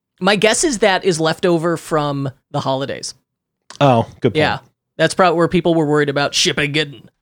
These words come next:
Speaker 1: So they were saying, "All right, here's the items you could," this is, could also be a merchandising strategy, like, "All right, here's the stuff we gotta move.
Speaker 2: Yeah,
Speaker 1: Just
Speaker 2: uh,
Speaker 1: mark it fast ship."
Speaker 2: I clicked on the Picard, uh, wine glass. It's, uh, five to seven business days for your order to ship.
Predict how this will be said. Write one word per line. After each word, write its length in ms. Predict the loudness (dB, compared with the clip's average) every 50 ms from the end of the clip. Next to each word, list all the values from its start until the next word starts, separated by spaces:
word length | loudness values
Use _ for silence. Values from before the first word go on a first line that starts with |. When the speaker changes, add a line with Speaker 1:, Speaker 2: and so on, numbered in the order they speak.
| _ _ -6
Speaker 1:
So 120 | 0 2
they 100 | 4 4
were 80 | 4 4
saying, 240 | 4 2 2 2
"All 60 | 2 2
right, 160 | 0 0 0
here's 220 | -2 -2 0 0
the 80 | 0 2
items 280 | 2 2 2 2 0
you 80 | -2 -2
could," 180 | -4 -2 -2 -2
this 120 | -2 -2
is, 120 | -2 -4
could 200 | -2 2 2 4
also 220 | 4 4 2 2 0
be 100 | 0 0
a 40 | 0
merchandising 540 | -2 -4 -4 -4 -4 -4 -4 -6 -6 -8 -8
strategy, 420 | -6 -6 -6 -6 -6 -6 -6 -4
like, 180 | -4 -4 -4 -4
"All 60 | -6
right, 100 | -6 -6
here's 160 | -8 -8 -8
the 80 | -8 -6
stuff 180 | -6 -6 -4
we 80 | -4 -6
gotta 140 | -6 -6 -8
move. 420 | -8 -12 -12 -12 -14 -16 -12 -6 -2
Speaker 2:
Yeah, 180 | 0 0 2 2
Speaker 1:
Just 140 | 0 0
Speaker 2:
uh, 20 | 2
Speaker 1:
mark 160 | 0 0 0
it 60 | -2
fast 240 | 0 0 0 2 2
ship." 260 | 2 2 0 0 -2 -2
Speaker 2:
I 120 | -2 -2
clicked 320 | -2 -2 -2 -2 0 0
on 100 | 0 0
the 380 | 0 0 0 0 0 -2 -4 -6
Picard, 460 | -8 -8 -4 0 2 2 4 2 2 0
uh, 160 | 0 0 0
wine 240 | 0 2 2 2 2
glass. 540 | 2 2 0 0 0 -2 -4 -4 -6 -10 -8 -4
It's, 320 | -2 -2 -2 -2 -2 -2
uh, 260 | -2 0 0 -2 -4
five 320 | -2 2 4 4 4 4 0
to 60 | -2
seven 300 | -4 -2 0 2 2 2
business 380 | 4 4 4 4 4 2 2
days 340 | 2 2 2 2 2 0 -2
for 140 | -2 -2 0
your 100 | 0 2
order 220 | 2 2 0 0
to 100 | 0 0
ship. 460 | 2 2 0 0 0 -2 -4 -6 -10